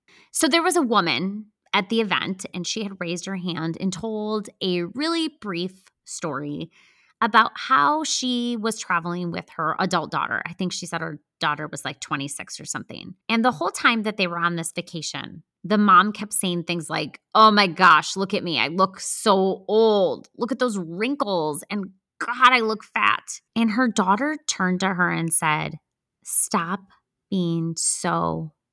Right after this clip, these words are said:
mean to my mom." You guys, this, this,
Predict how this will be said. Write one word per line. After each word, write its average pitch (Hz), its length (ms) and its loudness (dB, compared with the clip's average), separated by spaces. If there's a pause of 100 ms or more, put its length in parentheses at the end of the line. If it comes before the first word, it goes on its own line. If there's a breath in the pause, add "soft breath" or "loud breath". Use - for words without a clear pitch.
mean 160 720 0
to - 140 -6
my 156 180 -6
mom." 147 600 -8 (420)
You 247 160 -18
guys, 269 560 -6
this, 370 680 2 (960)
this, 302 640 0